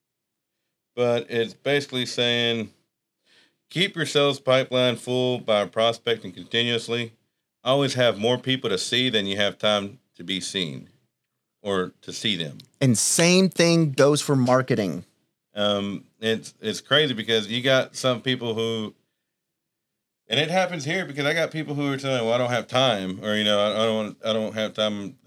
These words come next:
Speaker 1: having trouble taking care of my customers." No, I'd rather have that issue and not be able to take care of getting back to every customer that I have in one day than be in a dry spell where I have no phone calls coming in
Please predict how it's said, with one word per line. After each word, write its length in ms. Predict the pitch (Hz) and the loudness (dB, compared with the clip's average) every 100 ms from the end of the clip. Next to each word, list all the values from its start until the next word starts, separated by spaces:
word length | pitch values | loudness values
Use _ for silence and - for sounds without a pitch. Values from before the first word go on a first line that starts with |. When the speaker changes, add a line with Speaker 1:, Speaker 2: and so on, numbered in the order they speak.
| - | -6
Speaker 1:
having 340 | 110 101 - - | -6 -6 -12 -4
trouble 320 | 117 98 90 _ - | -2 -2 -8 _ -6
taking 180 | 117 107 | -6 -2
care 140 | 107 | -2
of 60 | 101 | -2
my 80 | |
customers." 340 | 95 104 90 101 | -2 -4 -4 -2
No, 240 | 135 117 _ _ _ _ _ _ 135 | -2 -2 _ _ _ _ _ _ 0
I'd 200 | 220 190 | 0 2
rather 240 | 160 120 | 0 0
have 320 | 123 135 131 | 2 2 2
that 240 | 127 127 104 | 2 2 0
issue 540 | 127 - 160 165 156 - | -2 -2 -8 -10 -12 -6
and 420 | 113 113 107 104 113 | -2 -2 -2 -2 0
not 160 | 123 | 0
be 60 | 131 | 0
able 100 | 117 | -4
to 80 | 101 | -4
take 320 | 123 - - | -6 -6 -10
care 180 | 123 - | -10 -4
of 460 | 101 101 98 85 _ _ _ _ _ _ _ 120 | -2 -2 -4 -8 _ _ _ _ _ _ _ -4
getting 220 | 135 110 | -2 2
back 240 | 113 127 | 2 2
to 120 | 120 | 0
every 220 | 110 120 117 | 0 0 0
customer 400 | 123 117 135 107 | 0 0 0 2
that 160 | 98 | 0
I 40 | 92 | -2
have 520 | 98 101 120 139 131 | 0 2 2 0 -6
in 200 | 113 101 | -8 -4
one 200 | 104 117 | -2 -2
day 420 | 98 107 135 147 127 | 2 2 2 -2 -4
than 460 | 110 110 107 101 - _ _ _ _ _ _ _ 123 | -4 -2 -2 -4 -10 _ _ _ _ _ _ _ 0
be 120 | 131 | 2
in 80 | 120 | 2
a 80 | |
dry 260 | 92 110 143 | 2 4 4
spell 420 | 143 - 104 104 | 2 0 0 0
where 400 | 101 104 101 98 - | 0 0 0 -4 -6
I 120 | 113 | -4
have 260 | 120 117 98 | 0 0 0
no 220 | 107 117 | -2 -2
phone 260 | 113 127 139 | -2 -4 -2
calls 260 | 95 87 | -4 -4
coming 240 | - 87 87 | -6 -6 -6
in 260 | 90 95 | -6 -8